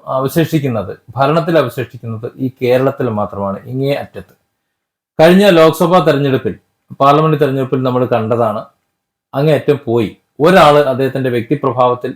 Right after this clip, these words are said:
ജയിച്ചു എന്നല്ലാതെ സി പി എം എന്ന പാർട്ടി സീറോ ആയി മാറിപ്പോകുന്നതാണ് നമ്മൾ കണ്ടത്. ഇനി ഇന്ത്യയിൽ, ഇന്ത്യയിലാണ് ഇപ്പോൾ ലേശം സി പി എം അവശേഷിക്കുന്നത്. ആ സി പി എമ്മിന്റെ ഭരണം എത്ര നാൾ ഇനിയെന്ന് ചോദിച്ചാൽ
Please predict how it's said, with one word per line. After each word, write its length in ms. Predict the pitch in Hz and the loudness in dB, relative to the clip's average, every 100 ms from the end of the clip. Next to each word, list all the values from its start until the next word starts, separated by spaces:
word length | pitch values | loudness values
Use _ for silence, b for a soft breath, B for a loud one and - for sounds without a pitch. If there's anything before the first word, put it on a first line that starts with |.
| - | -8
ജയിച്ചു 340 | 120 127 - | -6 -4 -2
എന്നല്ലാതെ 540 | 139 120 107 107 107 131 _ _ _ | -4 -4 -4 -4 -6 -10 _ _ _
സി 160 | 175 180 | -2 2
പി 40 | 190 | 2
എം 100 | 170 | 2
എന്ന 100 | 156 | 0
പാർട്ടി 500 | 131 123 113 135 - - 135 | 0 0 -2 -4 -6 -6 2
സീറോ 280 | 160 190 196 | 4 6 6
ആയി 200 | 147 139 | 6 2
മാറിപ്പോകുന്നതാണ് 680 | 127 127 123 117 113 110 | -2 -2 -4 -4 -2 -4
നമ്മൾ 220 | 107 104 | -4 -8
കണ്ടത്. 440 | 107 101 95 82 _ _ _ _ _ _ _ - | -8 -8 -10 -12 _ _ _ _ _ _ _ 0
ഇനി 320 | 156 147 - _ _ - | 2 2 -4 _ _ -2
ഇന്ത്യയിൽ, 540 | 151 185 220 160 92 - _ _ _ _ - | 2 4 6 6 2 -6 _ _ _ _ -4
ഇന്ത്യയിലാണ് 480 | 151 202 208 185 190 | 2 6 8 6 4
ഇപ്പോൾ 240 | 185 175 | 2 2
ലേശം 300 | 156 160 160 | 4 2 -2
സി 140 | - 151 | -2 0
പി 140 | 160 | 0
എം 120 | 156 | 0
അവശേഷിക്കുന്നത്. 760 | 143 127 156 156 143 127 120 147 _ _ _ _ - | 0 0 0 0 -2 -2 -2 -4 _ _ _ _ 0
ആ 160 | 180 | 4
സി 300 | 214 196 196 196 | 4 4 2 2
പി 40 | |
എമ്മിന്റെ 300 | 226 226 220 | 2 4 4
ഭരണം 540 | 170 165 165 175 185 - | 4 4 6 4 0 -2
എത്ര 220 | 147 165 | -4 0
നാൾ 340 | 165 156 156 156 | 2 4 2 -2
ഇനിയെന്ന് 280 | 147 143 143 | -4 -2 0
ചോദിച്ചാൽ 400 | 131 120 135 | 0 0 -2